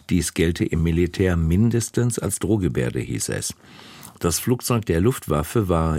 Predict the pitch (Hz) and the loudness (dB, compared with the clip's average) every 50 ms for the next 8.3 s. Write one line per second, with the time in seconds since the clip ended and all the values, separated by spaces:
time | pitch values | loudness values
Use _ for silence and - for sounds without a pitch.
0 | - - 82 80 73 69 82 95 98 104 101 85 76 76 71 - - - 78 82 | 0 0 0 0 0 2 2 2 2 2 2 2 0 -2 -4 -4 -4 -2 0 0
1 | 82 - - - - - 67 76 85 85 80 76 82 82 82 80 - - - 87 | 0 0 0 -2 -2 -2 -2 0 2 2 0 0 0 0 0 0 -2 -2 -2 -2
2 | 80 - - - 78 - - - - - - 110 104 73 65 - - - 76 - | -2 -4 -4 -6 -6 -6 -6 -6 -6 -4 -4 -2 -2 -2 -4 -4 -4 -4 -2 -2
3 | - 71 78 78 71 76 73 69 - - - - - - - - - - - - | 0 0 0 0 0 0 0 -2 -2 -6 -10 -12 -16 -18 -18 -18 -18 -10 -4 -2
4 | 92 80 76 - 87 82 80 78 73 76 67 - - - - 90 80 90 110 120 | -2 0 0 2 2 2 2 0 0 -2 -4 -4 -4 -4 -2 0 0 2 2 2
5 | 117 110 - - 107 98 - - 87 87 87 - - - - - - - 87 90 | 2 2 2 0 -2 -2 0 0 0 0 0 -2 -4 -2 -2 -2 -2 0 -2 -2
6 | 78 76 78 - - 92 73 73 69 67 90 92 - - 95 78 82 76 67 69 | 0 -2 -2 -2 -2 -2 -2 0 0 0 -2 -2 0 0 0 0 0 -2 -2 -2
7 | 67 64 67 67 73 73 - 110 - - - - - - - - 67 62 58 64 | -2 -2 -2 -2 -2 -2 -2 -2 0 -2 -2 0 -2 -4 -4 -4 -6 -6 -6 -6
8 | 64 60 - 62 52 - | -8 -6 -6 -6 -6 -8